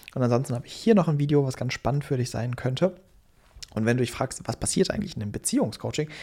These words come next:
dafür habe ich dir hier ein Video verlinkt, wo du mal genauer reinschauen kannst, wo ich dir genau erkläre, was passiert eigentlich so bei einem Beziehungscoaching und was geht es da genau.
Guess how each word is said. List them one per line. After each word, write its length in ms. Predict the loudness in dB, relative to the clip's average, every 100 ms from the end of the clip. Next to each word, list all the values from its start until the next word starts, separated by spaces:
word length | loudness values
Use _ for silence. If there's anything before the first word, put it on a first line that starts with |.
| -10
dafür 220 | -4 -2
habe 100 | -2
ich 60 | 0
dir 120 | -2
hier 340 | -2 -2 -2
ein 160 | 0 -4
Video 200 | -6 -8
verlinkt, 340 | -6 -6 -8 -14 -18 -18 -6
wo 100 | -2
du 60 | 0
mal 100 | 0
genauer 260 | 2 2
reinschauen 400 | 2 0 0 -2
kannst, 260 | -4 -6 -6
wo 40 |
ich 40 | -10
dir 120 | -6
genau 200 | -4 -2
erkläre, 460 | -4 -6 -6 -6 -8
was 140 | -10 -8
passiert 380 | -8 -6 -6
eigentlich 200 | -4 -6
so 100 | -8
bei 80 | -4
einem 140 | -2 -2
Beziehungscoaching 760 | -4 -4 -6 -8 -6 -6 -6
und 160 | -6 -6
was 220 | -8 -4
geht 180 | -4 -2
es 80 |
da 100 | -8
genau. 240 | -8 -10